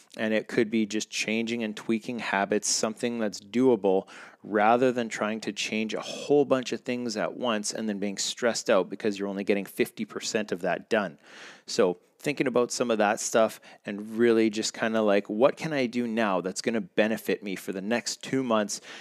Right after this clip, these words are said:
to help me crush this event that I need to do well at?" And, um, so we were talking about,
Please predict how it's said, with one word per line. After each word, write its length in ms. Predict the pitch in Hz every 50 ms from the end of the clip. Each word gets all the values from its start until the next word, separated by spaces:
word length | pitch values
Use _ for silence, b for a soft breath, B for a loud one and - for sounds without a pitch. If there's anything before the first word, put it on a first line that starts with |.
| B B B
to 140 | - 113
help 280 | - - - 117 113 -
me 120 | 120 113
crush 400 | 104 - - - 110 104 104 -
this 200 | - - - -
event 440 | - 90 85 - 110 101 98 - - -
that 120 | - 90 87
I 80 | 90
need 340 | 95 98 98 104 107 107 104 -
to 120 | - - _ -
do 160 | - 110 107
well 380 | 101 98 98 107 104 101 95 85
at?" 300 | 78 78 - - - - B B B B B B B B B B B -
And, 560 | - 104 104 98 95 95 95 95 95 92 98
um, 600 | 101 95 95 92 92 92 90 92 95 95 95 - _ _ - - _ _ _ _ _ _ _ _ _ - _ _ _ _ _ -
so 140 | - - 131
we 80 | 123
were 80 | 113 107
talking 400 | - - 110 107 - - 117 104
about, 340 | 101 98 104 104 104 -